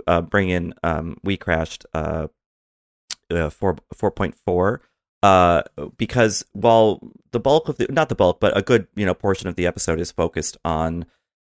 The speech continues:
Adam pursuing SoftBank, uh, Masayoshi Son, who is the head of SoftBank and gave them the titular four point four billion dollar investment,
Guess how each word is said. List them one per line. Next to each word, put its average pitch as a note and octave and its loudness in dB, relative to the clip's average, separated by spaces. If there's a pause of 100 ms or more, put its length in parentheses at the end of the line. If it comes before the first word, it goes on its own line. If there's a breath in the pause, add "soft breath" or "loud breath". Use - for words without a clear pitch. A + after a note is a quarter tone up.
(240)
Adam B2+ 2
pursuing F#2+ 0
SoftBank, G2 0
uh, E2 2 (160)
Masayoshi F2 0
Son, F#2+ 0
who F2 -4
is - -6
the E2+ -6
head A#2 0
of A2+ 0
SoftBank F#2+ -2
and E2+ -4
gave E2+ -2
them E2 -6 (320)
the E2 -2
titular E2 -8
four E2 -4
point - -8
four E2 -6
billion E2 -6
dollar F#2+ 2
investment, F#2 -2